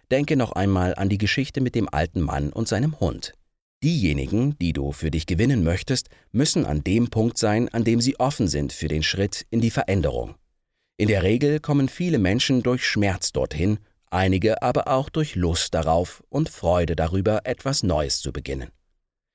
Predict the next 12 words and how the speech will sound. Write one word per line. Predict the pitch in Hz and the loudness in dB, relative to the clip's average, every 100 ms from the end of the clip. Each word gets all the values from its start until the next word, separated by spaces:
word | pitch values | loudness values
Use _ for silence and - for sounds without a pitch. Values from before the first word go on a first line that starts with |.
| _ - | _ -4
Ich | 127 | 0
erkläre | 143 131 156 175 | 0 0 0 0
dir | 139 101 | 0 2
nun | 92 110 123 127 92 | 4 4 4 2 -2
drei | 69 82 120 | 0 0 0
Phasen, | - 76 78 82 113 123 | -2 -2 0 0 0 0
die | 110 | 0
dir | 78 65 | 0 -2
helfen | - - - 107 98 | 0 0 0 -2 0
können, | 104 107 101 - | 2 2 0 -6
zu | - 98 | -6 -4
erkennen, | - - 98 104 110 | -4 -4 0 2 2